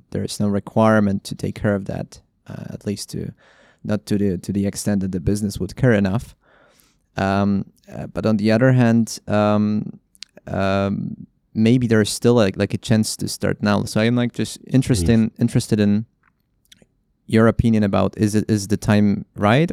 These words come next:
Speaker 1: or is it too early, or we need to wait for something and maybe get some regulations to, to get the thing going?
Speaker 2: Well, certainly sh-, waiting is not an option. That one I can dismiss. I mean,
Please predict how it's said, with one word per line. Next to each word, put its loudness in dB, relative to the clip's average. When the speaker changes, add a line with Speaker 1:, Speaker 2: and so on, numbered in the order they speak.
Speaker 1:
or 4
is 0
it -4
too 0
early, 2
or 2
we 4
need 2
to -4
wait 0
for -4
something -4
and -6
maybe 4
get 2
some -2
regulations -2
to, 0
to -10
get -4
the -4
thing -4
going? -6
Speaker 2:
Well, -4
certainly 2
sh-, -10
waiting 4
is 2
not 2
an -2
option. -2
That 2
one 2
I 4
can 0
dismiss. -2
I -2
mean, 2